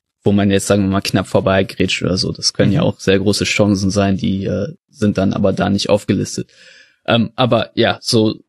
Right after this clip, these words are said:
Speaker 1: so ist immer ein ganz guter Anhaltspunkt, würde ich sagen. Ähm, und, äh,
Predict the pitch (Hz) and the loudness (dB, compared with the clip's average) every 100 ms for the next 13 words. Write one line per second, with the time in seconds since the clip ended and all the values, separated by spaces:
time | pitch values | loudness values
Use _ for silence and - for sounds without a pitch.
0 | - 110 107 110 127 180 143 131 120 - | -10 -2 0 0 0 2 2 2 2 0
1 | - - 113 107 - - 101 - - 98 | -2 0 0 -2 -4 -4 -4 -4 -6 -6
2 | 101 - 98 104 107 98 101 101 - - | -4 -4 -2 -4 -4 -4 -4 -4 -6 -8
3 | - - - - - | -8 -10 -8 -8 -8